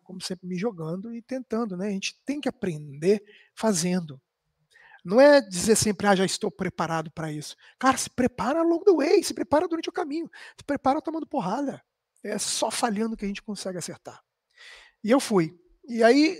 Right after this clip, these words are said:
f-, era pra ficar um bom tempo lá, mas, cara, eu comecei a ver que a cultura era completamente diferente,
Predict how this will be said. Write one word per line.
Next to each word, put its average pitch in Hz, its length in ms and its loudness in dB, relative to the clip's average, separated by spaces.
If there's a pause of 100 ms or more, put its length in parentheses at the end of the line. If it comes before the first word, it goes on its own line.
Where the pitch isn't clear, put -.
(180)
f-, - 500 -16
era 180 220 0
pra 165 160 -4
ficar 156 720 -6
um 156 180 -16
bom 170 220 -14
tempo 160 320 -12
lá, 202 200 -6 (160)
mas, 185 180 -6
cara, - 300 -6 (600)
eu 277 60 -8
comecei 262 340 -2
a 208 60 2
ver 170 220 -2
que 214 200 -10
a 170 60 -6
cultura 165 340 -10
era 147 60 -10
completamente 151 580 -12
diferente, 262 720 -4